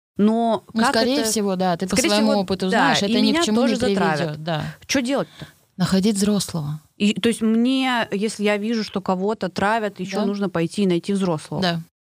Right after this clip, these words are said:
Speaker 2: Это г-,
Speaker 1: Мгм.
Speaker 2: это вот гражданская ответственность и гражданская позиция, это как бы изнутри идет, и я не могу пройти мимо, я хочу разобраться.
Speaker 1: Мгм.
Speaker 2: Вот, но это, чтобы это появилось, да, обычно это у взрослых людей появляется. И мы, как взрослые, мы уже обладаем некоторой силой, мы знаем там про институты, которые нас защищают, ну и вообще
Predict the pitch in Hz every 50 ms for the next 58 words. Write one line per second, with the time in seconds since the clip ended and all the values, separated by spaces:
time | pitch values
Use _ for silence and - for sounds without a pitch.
0 | _ _ - - 190 - - 190 170 220 262 262 339 254 240 220 196 196 208 220
1 | 208 247 262 277 262 - - 208 190 208 233 285 - - - 302 247 - - -
2 | 190 170 180 185 185 185 214 220 220 - - 190 180 - 180 175 190 277 302 -
3 | 226 190 180 - 180 - 208 214 208 208 196 175 - _ _ _ - 190 185 214
4 | 214 220 190 226 233 226 208 185 170 165 208 240 269 262 - 190 175 190 196 196
5 | 196 196 196 190 196 233 220 180 185 180 180 175 - - 175 180 202 247 294 269
6 | 208 180 170 170 180 175 - 180 - 214 202 202 185 170 185 180 180 175 180 170
7 | 165 - - - - - - - - 180 196 202 196 185 196 190 - - 185 196
8 | 220 240 262 262 247 202 - - - - 233 208 208 208 208 190 202 180 - 202
9 | 196 208 202 208 311 381 330 226 185 170 208 214 196 208 247 - - 226 202 -
10 | 190 185 202 220 226 214 - 202 180 - 190 180 170 160 165 156 - 165 160 160
11 | 160 160 156 151 151 - - 160 160 170 190 220 208 202 185 185 180 214 269 339
12 | - - 254 208 190 185 185 175 190 180 180 190 185 196 196 185 180 175 175 -
13 | - - 170 160 - - 262 285 254 190 180 180 175 170 190 185 180 170 160 -
14 | 165 165 - 170 165 165 - - 180 202 262 269 - - - 190 - 180 180 180
15 | 175 175 160 165 165 - - - 185 165 160 156 - 233 240 190 196 185 - -
16 | 208 170